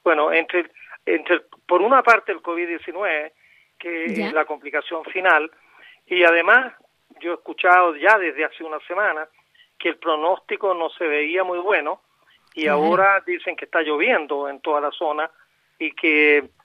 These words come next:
Speaker 1: no se sabe si este frente va a pasar o no, así que es muy posible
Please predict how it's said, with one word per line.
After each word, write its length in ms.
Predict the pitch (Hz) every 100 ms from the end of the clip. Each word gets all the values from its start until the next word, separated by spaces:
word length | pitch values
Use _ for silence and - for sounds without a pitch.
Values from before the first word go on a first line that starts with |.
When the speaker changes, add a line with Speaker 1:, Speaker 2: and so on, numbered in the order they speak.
| _ _
Speaker 1:
no 120 | 175 165
se 120 | 175
sabe 380 | - 190 190 185
si 100 | -
este 180 | 160 160
frente 320 | 175 175 175
va 80 | 156
a 60 | 156
pasar 320 | 151 170 156
o 80 | 156
no, 420 | 185 196 196 185 _ _ _ _
así 240 | 143 -
que 320 | 170 165 165
es 80 | 170
muy 240 | 135 226 247
posible 640 | 165 - 180 165 170